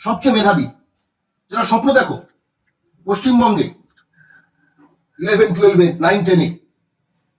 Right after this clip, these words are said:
শিক্ষকতা করবে, অর্থাৎ বাঙালি জাতির আগামী দিনের মেরুদণ্ড করবে, শিরদাঁড়া করবে, কাল তোমাদের পরীক্ষা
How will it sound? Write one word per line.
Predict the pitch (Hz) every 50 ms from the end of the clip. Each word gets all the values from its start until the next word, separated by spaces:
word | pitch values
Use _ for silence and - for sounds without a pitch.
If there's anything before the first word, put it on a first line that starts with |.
| _ _ _ _
শিক্ষকতা | - 175 170 208 202 180 - 180 160
করবে, | 156 139 113 98 - - _ _ -
অর্থাৎ | 151 156 160 - 220 196 - - - - _ _ _ _ _ _ _
বাঙালি | - 135 147 156 165 170 175 190 175 131
জাতির | 147 139 139 - 160 175 - - 123 135
আগামী | 135 151 156 156 143 139
দিনের | 143 147 156 143
মেরুদণ্ড | 131 131 135 160 175 185 185 185 175 170 202
করবে, | 180 160 - - -
শিরদাঁড়া | - 165 165 147 180 175 175 151
করবে, | 135 127 113 98 - - _ _ _ _ _ _ _ _ _ _ _ _ _ _ _ _ _ _ _ _ _ _ _ _ _ _ _ _ _ _ _ -
কাল | 143 156 156
তোমাদের | - 156 170 180 180 151 135 - - - -
পরীক্ষা | 175 196 226 - - - 254